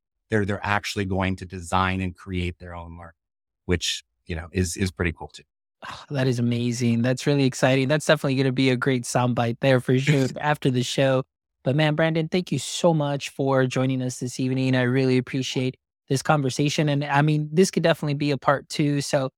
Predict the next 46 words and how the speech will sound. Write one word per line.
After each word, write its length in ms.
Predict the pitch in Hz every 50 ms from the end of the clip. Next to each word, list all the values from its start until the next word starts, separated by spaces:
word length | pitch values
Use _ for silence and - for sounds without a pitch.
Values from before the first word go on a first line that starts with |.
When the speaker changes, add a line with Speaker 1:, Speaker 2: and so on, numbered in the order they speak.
| _ _ _ _ _
Speaker 2:
later 300 | - 147 151 151 156 147
on, 220 | 151 151 151 156 151
as 200 | 147 143 131 143
you 100 | 156 151
continue 400 | - - 139 127 - 151 147 143
to 80 | 135 127
grow 260 | 131 139 139 139 139
and, 220 | 135 131 135 143
and 180 | 151 151 147 147
what 140 | 156 170 170
we 120 | 165 143
do, 160 | 135 180 190
and 120 | 185 170 170
maybe 380 | 175 214 254 220 208 190 175 _ - - - - _
what 160 | - 147 151 160
we'll 120 | 165 165
do, 380 | 151 - 180 190 180 165 139 143 -
actually, 500 | 165 160 160 - - - 127 123 131 131 - _ -
eh, 80 | 151 151
hear 260 | 147 - - 143 147
me 140 | 165 170 165
out. 240 | 160 156 156 - _ -
This 160 | 143 135 -
is 60 | 160
what 80 | 147 -
Speaker 1:
Yeah. 60 | 101
Speaker 2:
we'll 80 | - 143
do. 160 | - 147 147
So 220 | - - - 165
because 380 | 139 151 135 - - 160 147 151
you 200 | 151 165 175 160
are 200 | - 151 160 175
extending, 640 | 180 170 - - - - 170 165 156 160 160 160 156 _ _ _ _ _ _
you 180 | - 131 135 135
know, 220 | 135 135 135 135
the, 340 | 135 135 135 127 127 127 139 -
the, 520 | 139 135 131 127 123 123 120 120 120 - - _ _ _ _ _ -
the 80 | 143
credits 540 | 123 - - 196 190 165 151 151 - - -
to 240 | - - 160 151 147
Speaker 1:
Mm-hmm. 240 | 143 135 104 101 110 - -
Speaker 2:
five 320 | 156 151 156 160 170 165
listeners, 720 | 175 170 170 165 - - 139 135 131 131 131 131 131 131 135
Speaker 1:
Yeah. 40 | 131
Speaker 2:
including 400 | 127 - 175 170 156 160 160 160
myself, 480 | 160 165 160 - - 170 156 151 147